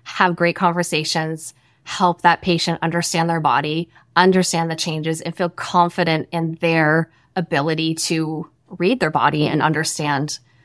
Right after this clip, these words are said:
what's going on with them. So that's perimenopause. And then once we get to menopause,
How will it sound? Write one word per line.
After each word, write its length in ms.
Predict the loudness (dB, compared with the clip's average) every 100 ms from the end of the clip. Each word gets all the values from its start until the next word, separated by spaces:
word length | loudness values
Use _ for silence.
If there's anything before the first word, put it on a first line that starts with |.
| _ -8
what's 300 | 0 0 0
going 340 | -2 -2 -2 0
on 380 | 2 2 0
with 260 | -2 -4 -6
them. 380 | -4 -4 -4 -8 _ _ _ _ _ _ _ _ _ _
So 160 | 0 6
that's 240 | 6 4
perimenopause. 720 | 0 2 4 4 4 4 4 2
And 140 | 4
then 160 | 4 4
once 260 | 2 2
we 100 | 0
get 200 | 2 2
to 120 | 2 4
menopause, 580 | 4 4 4 4 2